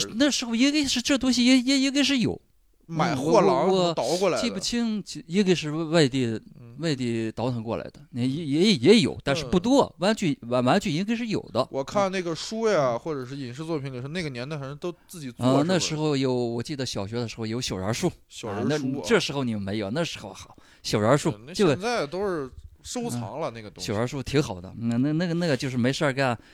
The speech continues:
Speaker 1: 没事儿干，谁，谁有一本小人儿书的话，那，那，那可牛了。
Speaker 2: 哎。
Speaker 1: 谁也想，小，谁也想看，想看就跟你，跟你好，你才让他看了啊。
Speaker 2: 哦。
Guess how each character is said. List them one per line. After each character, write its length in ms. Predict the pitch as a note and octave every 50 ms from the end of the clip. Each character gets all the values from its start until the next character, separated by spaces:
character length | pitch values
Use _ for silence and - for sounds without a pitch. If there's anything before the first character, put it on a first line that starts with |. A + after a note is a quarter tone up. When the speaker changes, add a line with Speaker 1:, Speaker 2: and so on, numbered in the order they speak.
| - - - _
Speaker 1:
没 120 | - A#2+ B2
事 120 | A#2+ D3
儿 40 | C3
干， 200 | B2 C3+ B2+ A#2+
谁， 180 | - - C#3 A#2
谁 220 | - - C3 D3+
有 100 | D#3+ C#3
一 100 | A#2+ B2+
本 160 | B2 C3+ B2
小 140 | - - A#2
人 80 | G#2 G#2
儿 80 | A#2+
书 160 | C3 - D#3
的 100 | C#3+ B2+
话， 220 | A2+ A#2+ B2 A2+ A2+
那， 140 | A2+ B2+ B2+
那， 180 | C3 C#3 C3 B2 B2 B2 _ _ _ _ _ _
那 180 | - B2 A#2+ A#2 - - - _ _ _ _ -
可 140 | - - B2
牛 240 | G2+ G2+ G#2+ C3 C#3+
了。 100 | G#2 - _ _ _ _ _ _ -
Speaker 2:
哎。 100 | C3+ B2+
Speaker 1:
谁 140 | A#2 F3+ A#3
也 60 | B3
想， 180 | - - E3 D3+
小， 200 | - - C#3+ C#3 - F3 D#3+ D3+
谁 180 | - - F#3+ G3+
也 80 | A3+
想 180 | - - C3+ G#2+
看， 220 | - - - D3+ A2+
想 160 | - - C#3+
看 140 | - G3 F#3+
就 80 | D#3+
跟 180 | D3 D#3 F3 E3+
你， 120 | F3 D#3+ - - - - _ -
跟 100 | B3+ C4
你 80 | C#4
好， 280 | B3 F3 D#3+ A2+ A#2 C3+
你 60 | C#3
才 140 | - - F3
让 140 | E3 D3 A2+
他 80 | A2+
看 180 | G#2 - - B2+
了 60 | B2
啊。 240 | B2 A#2 A2 B2 C3
Speaker 2:
哦。 80 | B2+